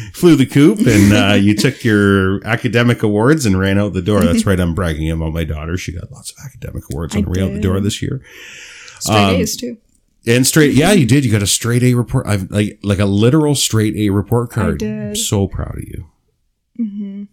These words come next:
Speaker 1: You hear that? Straight A's.
Speaker 2: Yeah.
Speaker 1: She's not my kid.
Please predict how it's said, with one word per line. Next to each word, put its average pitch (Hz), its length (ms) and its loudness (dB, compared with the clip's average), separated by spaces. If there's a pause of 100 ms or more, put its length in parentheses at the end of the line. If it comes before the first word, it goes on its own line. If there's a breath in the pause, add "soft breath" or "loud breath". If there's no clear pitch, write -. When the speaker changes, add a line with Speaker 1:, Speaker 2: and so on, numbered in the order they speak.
Speaker 1:
You 80 140 -2
hear 85 160 0
that? 92 300 -2 (580)
Straight 78 340 -4
A's. 82 420 -6
Speaker 2:
Yeah. 214 340 -14 (180)
Speaker 1:
She's - 180 -10
not 170 100 2
my - 140 -2
kid. 85 400 -6